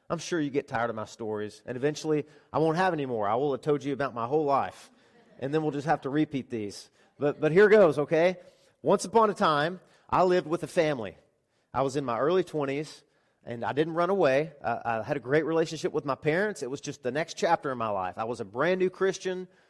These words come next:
I knew I needed, needed mentoring. I needed training, and, and that wasn't available to me, uh, where I was at for lots of different reasons. I didn't, one of them was me. I was stubborn. I di-, I didn't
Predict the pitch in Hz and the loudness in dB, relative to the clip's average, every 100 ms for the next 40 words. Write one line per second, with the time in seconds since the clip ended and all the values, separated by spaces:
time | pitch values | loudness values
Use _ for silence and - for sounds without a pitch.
0 | _ - 123 156 151 160 151 135 - 135 | _ -12 -4 0 0 0 -4 -4 -6 -6
1 | 123 110 143 151 160 165 170 160 123 127 | -6 -4 -6 -6 -6 -4 -4 -6 -6 -6
2 | 117 - 139 156 175 180 175 120 120 - | -8 -8 -4 -4 -2 -6 -8 -10 -10 -10
3 | 120 127 147 151 135 131 160 156 131 120 | -8 -4 -4 -4 -4 -2 -2 -2 -6 -6
4 | 113 117 143 _ _ _ - 117 110 107 | -8 -10 -12 _ _ _ -8 -2 -2 -2
5 | 110 151 160 156 170 208 151 - - 147 | -2 0 2 2 4 4 4 -2 -8 -2
6 | 156 170 180 156 156 127 151 113 98 - | 0 0 0 -4 -4 -4 -4 -6 -12 -16
7 | - _ - 110 120 143 120 - 127 143 | -20 _ -10 -4 -2 -4 -6 -10 -10 -4
8 | 131 127 107 127 131 107 104 - - 131 | -4 -6 -8 -6 -6 -6 -8 -10 -4 -4
9 | 110 98 95 104 107 104 117 113 110 | -4 -8 -10 -10 -10 -10 -12 -12 -16